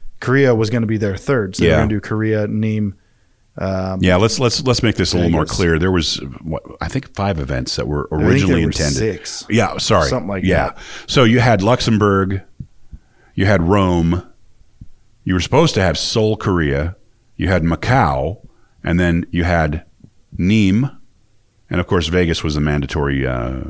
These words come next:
Speaker 2: participation final. And, and some of these events had more weight than others. There was a point system assigned to them. So the ones that had a lot of people, like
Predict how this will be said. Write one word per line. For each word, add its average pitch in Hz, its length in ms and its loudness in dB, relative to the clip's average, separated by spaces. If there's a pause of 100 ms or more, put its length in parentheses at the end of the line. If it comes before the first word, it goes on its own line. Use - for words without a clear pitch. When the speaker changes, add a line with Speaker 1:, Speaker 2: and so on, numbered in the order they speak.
(140)
Speaker 2:
participation 73 560 -6
final. - 380 -8 (520)
And, 92 240 0
and 101 300 0
some 135 240 0
of 147 40 2
these 139 160 2
events 113 300 0
had 95 220 0
more 92 200 2
weight 87 420 -2 (100)
than 78 160 -2
others. 67 340 -4
There 78 80 -4
was 73 160 -2
a 71 60 -6
point 104 260 -4
system - 320 -4
assigned 64 340 -4
to 62 60 -6
them. 55 180 -8 (560)
So 107 200 0
the 98 80 4
ones 117 240 4
that 107 140 2
had 104 100 2
a 98 40 2
lot 107 200 2
of - 60 -4
people, 90 200 0
like 80 160 0